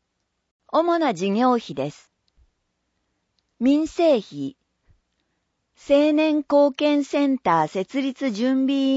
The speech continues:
員会の関連経費、二十三万七千円。障害福祉サービス事業所等への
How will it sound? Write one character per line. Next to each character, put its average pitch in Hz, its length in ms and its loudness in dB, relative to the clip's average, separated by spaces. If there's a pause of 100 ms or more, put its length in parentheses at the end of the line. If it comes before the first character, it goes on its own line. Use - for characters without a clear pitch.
(100)
員 254 140 -2
会 170 320 -4
の 147 320 -4
関 254 320 0
連 262 300 0
経 214 360 -2
費、 135 300 -8 (800)
二 302 180 -2
十 294 260 -2
三 214 360 -4
万 214 260 -4
七 156 300 -2
千 160 340 -6
円。 131 320 -6 (1600)
障 311 400 4
害 302 260 0
福 277 200 -12
祉 294 180 -10
サ 311 280 0
ー 277 40 0
ビ 220 80 -6
ス 180 200 -6
事 165 120 -6
業 262 300 2
所 269 180 -4
等 262 320 0
へ 175 140 0
の 147 280 -2